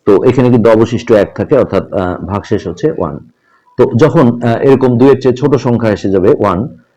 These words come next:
হ্যাঁ, তখন যে নিয়ম, সেটা হচ্ছে যে একেও আমরা এইভাবে দেখাবো যে দুই দিয়ে ভাগ করছি। যেমন রাফে আমরা দেখাই যে দুই দিয়ে যদি আমরা এককে ভাগ করি, তাহলে শূন্য বার যায়, যেহেতু এটা ছোট সংখ্যা, তাহলে দুই শূন্য শূন্য, এখানেও কিন্তু ভাগশেষ ওয়ান থাকে।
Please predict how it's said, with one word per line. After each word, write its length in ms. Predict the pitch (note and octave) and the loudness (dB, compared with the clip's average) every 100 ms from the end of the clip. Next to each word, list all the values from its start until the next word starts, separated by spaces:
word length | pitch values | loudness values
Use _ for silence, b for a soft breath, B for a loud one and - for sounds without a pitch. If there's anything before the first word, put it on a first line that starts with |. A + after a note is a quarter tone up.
| - | -6
হ্যাঁ, 160 | B2 | -6
তখন 340 | D#2+ B2 C3 B2+ | -2 -2 0 2
যে 80 | |
নিয়ম, 280 | A#2 A#2 A2 | 4 4 0
সেটা 240 | C3+ A2 A2 | -2 -2 -2
হচ্ছে 220 | G#2 G#2 | 0 0
যে 160 | G#2+ - | 0 0
একেও 240 | B2+ D3+ | 2 4
আমরা 200 | A2+ G2 F#2+ | 2 2 0
এইভাবে 360 | G#2+ G2 G2 F#2+ | 0 0 0 0
দেখাবো 360 | F#2 G2+ F2+ | -2 -4 -4
যে 140 | F2 F2+ | -2 -2
দুই 180 | F#2+ | -2
দিয়ে 160 | F2+ F#2+ | 0 0
ভাগ 160 | E2+ E2+ | -2 -6
করছি। 340 | G2 F2 D3 | -6 -4 0
যেমন 240 | A2+ G2 F#2+ _ _ _ | 0 0 -6 _ _ _
রাফে 280 | G#2+ G#2+ A#2 | -2 0 0
আমরা 180 | G2+ G2 | 0 0
দেখাই 280 | F#2+ - B2+ | -2 -2 0
যে 140 | A#2 | 0
দুই 200 | F2 A#2 | 2 2
দিয়ে 180 | G#2+ A2 | 4 2
যদি 180 | G2+ G#2 | 2 0
আমরা 220 | G2+ G2 | 0 -2
এককে 220 | G2 G#2+ | -2 -4
ভাগ 200 | E2+ G2+ - | -4 -6 -2
করি, 320 | G2 F#2+ A#2+ B B - | -2 0 -4 B B -6
তাহলে 220 | F#2+ F2+ | -2 -2
শূন্য 300 | F2 D3 A2 | 0 0 2
বার 220 | E2 D#2+ | 0 0
যায়, 180 | E2 G2+ | -2 -4
যেহেতু 260 | A#2+ E2+ F2 | -4 -4 -4
এটা 160 | E2+ D#2+ | -4 -4
ছোট 160 | F#2+ | -6
সংখ্যা, 360 | G2 E2+ E2 C#3 - b b - | -6 -8 -8 -8 -10 b b -8
তাহলে 160 | F#2+ F#2 | -2 2
দুই 180 | G#2 | 2
শূন্য 280 | F#2+ G#2+ G2 | 2 0 -2
শূন্য, 280 | - G2 B2+ | -4 -4 -2
এখানেও 320 | C#3 C3+ A#2 | -2 0 0
কিন্তু 200 | G2 F#2 | 0 -4
ভাগশেষ 420 | E2+ F2+ - F2 - | -6 -8 -6 -8 -6
ওয়ান 180 | G#2 D2+ | -6 -6
থাকে। 240 | D#2 - | -12 -16